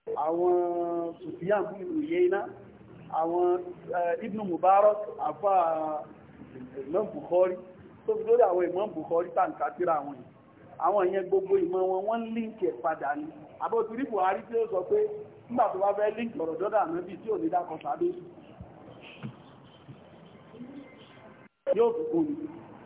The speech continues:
So, Bukhari, Muslim, eh, An-Nasa'i, Abu Dawud, At-Tirmidhi,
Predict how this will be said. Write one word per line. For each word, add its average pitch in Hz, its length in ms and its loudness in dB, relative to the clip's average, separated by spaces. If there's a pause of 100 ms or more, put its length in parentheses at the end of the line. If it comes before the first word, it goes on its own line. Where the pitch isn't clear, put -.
(160)
So, - 180 -2 (280)
Bukhari, 220 540 4 (680)
Muslim, 233 560 0 (1120)
eh, 165 680 6
An-Nasa'i, 190 800 2 (360)
Abu 165 320 -4
Dawud, 208 440 6 (480)
At-Tirmidhi, 190 880 0